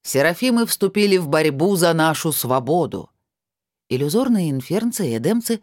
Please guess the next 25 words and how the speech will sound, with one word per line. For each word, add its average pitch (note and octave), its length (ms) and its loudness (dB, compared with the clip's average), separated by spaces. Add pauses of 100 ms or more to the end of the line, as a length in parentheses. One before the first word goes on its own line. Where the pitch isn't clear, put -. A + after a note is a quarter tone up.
(140)
схлестнулись D3+ 640 -2
в B2 60 -8
бою. A#2 360 -8 (400)
И C#3 120 -8
в - 60 -16
тот C#3+ 200 -2
же C3 140 -4
миг F3 400 -4
из - 160 -8
толпы C3 300 -2
поднялись D3 480 -2
в B2 80 -6
небо F3+ 340 -2 (180)
два G#3 240 -2
десятка F3 460 -4
мужчин D3 360 -2
в - 100 -10
черных F3+ 440 -2
и D#3+ 40 -4
белых C#3+ 280 -2
доспехах - 600 -8 (280)
и F#3 120 -2
тоже A3+ 320 0
принялись F#3 400 -2
сражаться. B2+ 580 -8